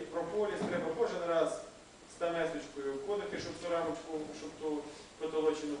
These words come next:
вкласти. Тому це на любителя. Взимку, наприклад, я їх не використовую навіть із цією метою, тому що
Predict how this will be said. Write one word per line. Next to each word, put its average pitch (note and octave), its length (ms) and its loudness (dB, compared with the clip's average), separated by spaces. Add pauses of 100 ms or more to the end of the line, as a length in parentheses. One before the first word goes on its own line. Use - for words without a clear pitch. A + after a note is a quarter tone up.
вкласти. D3 360 -2 (1000)
Тому C#4 340 4 (1300)
це A3 120 4
на G3+ 120 10
любителя. - 800 6 (1300)
Взимку, A#3+ 380 4
наприклад, F3+ 540 4 (1040)
я G#3 320 10
їх G3 100 4 (300)
не E3+ 120 -2
використовую F3 680 2
навіть E3 240 2 (100)
із - 220 -10
цією D#3 260 2
метою, G3 380 2 (100)
тому D#3+ 240 -2 (120)
що B2+ 80 -6